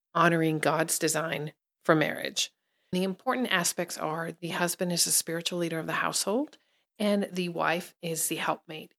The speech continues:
And together they are the dynamic duo. So as the dynamic duo, it's important to know where to start with all of this. So I asked David, "Hey, what recommendations would you have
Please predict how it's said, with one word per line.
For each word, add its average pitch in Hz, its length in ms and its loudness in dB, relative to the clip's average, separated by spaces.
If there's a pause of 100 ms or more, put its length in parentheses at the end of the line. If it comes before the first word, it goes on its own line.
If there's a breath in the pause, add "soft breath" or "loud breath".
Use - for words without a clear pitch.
And 190 280 0
together 196 600 2
they 190 260 6
are 196 140 10
the 190 260 6
dynamic 175 920 2 (140)
duo. 160 560 0 (180)
So 190 260 4
as 240 320 2
the 269 140 4
dynamic 202 600 6 (180)
duo, 175 600 4 (680)
it's 233 260 0
important 226 480 -2
to 202 100 -2
know 180 380 0
where 247 220 6
to 277 100 2
start 240 520 4
with 165 200 2
all 165 240 -2
of 160 100 -2
this. 160 220 -4
So 220 200 2
I 220 120 6
asked 220 340 0
David, 175 360 2
"Hey, 240 400 0
what 233 540 2
recommendations 190 880 0
would 160 120 -4
you 151 80 -4
have 156 420 -4